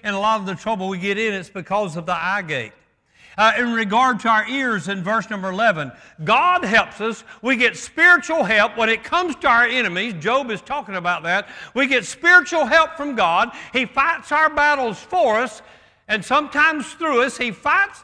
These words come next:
the battles, and, and He, uh, secures our, our help from Him when it comes to this matter of our enemies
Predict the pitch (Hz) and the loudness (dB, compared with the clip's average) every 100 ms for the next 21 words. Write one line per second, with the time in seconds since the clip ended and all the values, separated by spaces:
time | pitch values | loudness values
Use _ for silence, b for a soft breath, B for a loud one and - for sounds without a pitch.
0 | - 302 311 220 180 180 247 254 - - | -10 -6 0 0 0 -4 -8 -10 -16 -20
1 | b b b b 240 233 220 208 220 226 | b b b b 0 0 -4 -6 -4 -4
2 | 202 226 220 190 B B 226 214 - 214 | -2 -2 -4 -6 B B -2 -2 -4 -8
3 | - 330 370 370 359 240 247 233 214 B | -2 2 4 2 0 0 2 4 4 B
4 | B B 214 208 185 - 370 302 240 - | B B 2 2 2 2 2 2 0 -6
5 | - 214 180 311 262 190 208 208 B B | -4 -2 -2 0 2 0 -2 -8 B B
6 | - 233 208 - 294 302 269 240 262 - | 2 2 2 0 -2 -2 -6 -4 -4 0
7 | 240 254 247 208 175 175 247 330 330 320 | 2 4 4 6 4 4 0 -4 -4 -6
8 | 320 262 | -6 -10